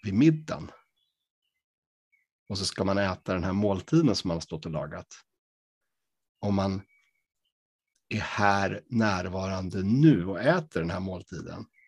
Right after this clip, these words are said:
så smakar det oftast mycket, mycket mer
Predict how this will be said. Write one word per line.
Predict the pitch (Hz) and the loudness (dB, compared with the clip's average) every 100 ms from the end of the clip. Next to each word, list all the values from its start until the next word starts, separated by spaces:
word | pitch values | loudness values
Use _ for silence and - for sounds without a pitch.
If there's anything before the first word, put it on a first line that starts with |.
| _ _ _ _ _ _ _ _ _ _ _ _ _ | _ _ _ _ _ _ _ _ _ _ _ _ _
så | - 107 | -10 -4
smakar | - 135 123 92 - 180 | 0 4 4 4 0 0
det | 160 | 2
oftast | 87 - 85 - - - | 0 -4 -10 -10 -12 -6
mycket, | 113 107 107 | -6 -4 -6
mycket | 101 - | -6 -4
mer | 180 175 - | -4 -4 -8